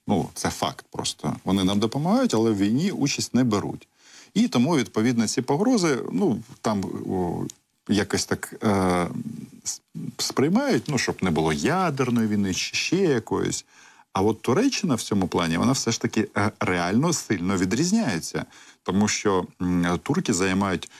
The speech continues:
е, почесне друге місце по кількості вбитих російських солдат, там, на вагнерівців, там, ну, і, і інших російських комбатантів. Причому на різних театрах військових дій.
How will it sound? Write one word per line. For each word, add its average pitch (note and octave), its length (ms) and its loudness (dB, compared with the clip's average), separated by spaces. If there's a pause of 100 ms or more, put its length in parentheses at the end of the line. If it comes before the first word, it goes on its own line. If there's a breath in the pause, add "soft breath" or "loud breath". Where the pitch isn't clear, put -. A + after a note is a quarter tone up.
(260 loud breath)
е, E2 200 0 (120)
почесне A#2 560 -2
друге F#2 460 0
місце C#2+ 600 -4
по F2+ 120 -2
кількості D3 480 -4
вбитих E2 500 -2
російських - 480 -4
солдат, G2+ 540 -2
там, E2 180 -4
на D2 160 -4
вагнерівців, G2 760 0
там, D#2 260 -2
ну, D3 200 4
і, F#2+ 120 0 (100)
і A#2 200 2
інших B2 540 0
російських G#2+ 640 -2
комбатантів. G#2 840 0 (260 loud breath)
Причому G#2 360 2
на G2+ 160 2
різних G#2 440 0
театрах G2+ 560 -2
військових F#2 580 0
дій. D2 260 -2